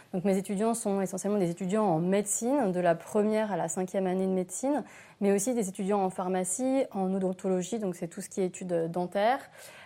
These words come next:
Euh, voilà. Et aussi des étudiants de master de sciences, euh, qui viennent faire de la santé publique, parce que pour faire de la santé publique, on n'est pas obligé de faire de la médecine ou une profession médicale, on peut aussi passer par des circuits, euh, scientifiques purs, euh, le circuit L M D.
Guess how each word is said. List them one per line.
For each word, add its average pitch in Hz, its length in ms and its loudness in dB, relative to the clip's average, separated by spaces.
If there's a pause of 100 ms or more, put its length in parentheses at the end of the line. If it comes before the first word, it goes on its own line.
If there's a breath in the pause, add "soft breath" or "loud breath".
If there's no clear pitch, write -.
(140 loud breath)
Euh, 180 720 2
voilà. 151 300 -6 (440 loud breath)
Et 240 200 8
aussi 226 180 4
des 226 120 4
étudiants 196 280 2
de 226 80 4
master 196 380 4
de 190 100 2
sciences, 254 480 0
euh, 196 120 4
qui 202 140 -8
viennent 196 180 0
faire 233 100 2
de 208 40 4
la 185 60 2
santé 185 240 -2
publique, 190 320 -2
parce 190 140 -2
que 180 60 -2
pour 170 100 -10
faire 202 100 0
de 190 60 4
la - 20 0
santé 180 240 -8
publique, 240 320 -4
on 190 60 0
n'est 165 80 2
pas 220 140 2
obligé 202 180 0
de 185 160 -4
faire 180 160 -4
de 160 80 0
la 156 120 -2
médecine 180 480 -2
ou 202 280 0
une 185 80 0
profession 170 340 -6
médicale, 156 380 0
on 180 80 0
peut 175 160 -4
aussi 208 260 -4
passer 202 240 0
par 185 160 -4
des 156 80 -4
circuits, 190 360 -6
euh, 165 120 -2 (440 loud breath)
scientifiques 175 600 -6
purs, 214 280 0
euh, 165 100 4
le 160 80 -2
circuit 160 280 -4
L 196 100 2
M 170 120 0
D. 165 140 -10